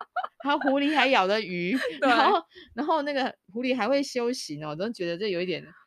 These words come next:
Speaker 1: 真的是童，
Speaker 2: 对，就是你换，
Speaker 1: 童话故事。
Speaker 2: 换成到
Speaker 1: 而且你刚刚，
Speaker 2: 累世就一千多年前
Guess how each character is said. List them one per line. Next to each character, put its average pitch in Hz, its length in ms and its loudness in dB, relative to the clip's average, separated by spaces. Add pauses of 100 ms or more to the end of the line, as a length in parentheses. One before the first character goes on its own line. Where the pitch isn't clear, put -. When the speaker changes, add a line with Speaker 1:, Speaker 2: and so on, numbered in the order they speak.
(280)
Speaker 1:
真 262 140 4
的 233 160 6
是 220 120 -2
童， 202 280 0
Speaker 2:
对， 196 100 2
就 196 60 2
是 185 60 4
你 196 80 4
换， 233 80 2
Speaker 1:
童 - 120 0
话 - 60 -
故 202 80 -8
事。 302 60 -6
Speaker 2:
换 359 160 2
成 208 100 -4
到 247 240 2 (640)
Speaker 1:
而 240 80 2
且 349 120 2
你 - 20 8
刚 - 0 -
刚， 269 60 6
Speaker 2:
累 214 60 2
世 247 220 -6
就 262 80 2
一 - 40 -2 (100)
千 277 160 0
多 302 120 -2
年 285 140 -8
前 - 160 -14